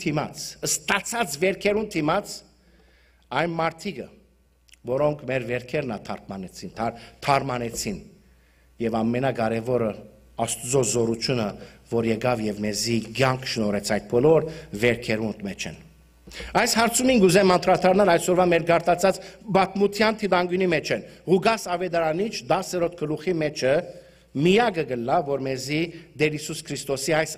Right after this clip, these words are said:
արագը կփոխանցե, Փարի Սամարացին։ Եվ նայենք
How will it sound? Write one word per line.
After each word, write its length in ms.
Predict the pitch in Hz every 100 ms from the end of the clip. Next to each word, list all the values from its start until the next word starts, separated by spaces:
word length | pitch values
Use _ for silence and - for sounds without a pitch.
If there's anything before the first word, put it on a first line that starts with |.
| 165
արագը 340 | 156 175 147 120
կփոխանցե, 580 | - 113 113 107 113 104 - - - -
Փարի 280 | 160 151 165 156
Սամարացին։ 800 | - 123 120 113 110 - 104 95 78 - _ _ _ 139
Եվ 240 | 151 147 127 139
նայենք 360 | 165 226 262